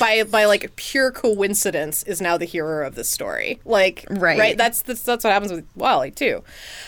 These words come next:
Speaker 1: But, I mean, but it's, the problem is that those male characters, the reason that we root for them and we like them is that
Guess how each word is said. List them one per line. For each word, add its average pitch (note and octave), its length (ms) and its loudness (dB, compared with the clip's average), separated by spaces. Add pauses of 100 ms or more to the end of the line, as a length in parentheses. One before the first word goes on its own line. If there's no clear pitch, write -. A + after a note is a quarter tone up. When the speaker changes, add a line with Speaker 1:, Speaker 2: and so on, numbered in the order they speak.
(120)
Speaker 1:
But, - 240 0 (320)
I C4 60 4
mean, B3+ 220 2
but B3+ 120 4
it's, A#3+ 140 0
the - 100 -2
problem A#3 360 2
is G3+ 120 2
that F#3 200 2 (120)
those G3+ 320 4
male F#3 220 2
characters, G3+ 600 2
the F3+ 100 -4
reason G3+ 400 -2
that F3 100 0
we E3+ 120 -2
root F3+ 220 -2
for F#3 180 -2
them E3 160 -2
and E3+ 180 -4
we D#3 140 -4
like D#3 440 0
them F3+ 440 0
is F#3+ 220 -2
that G3 240 2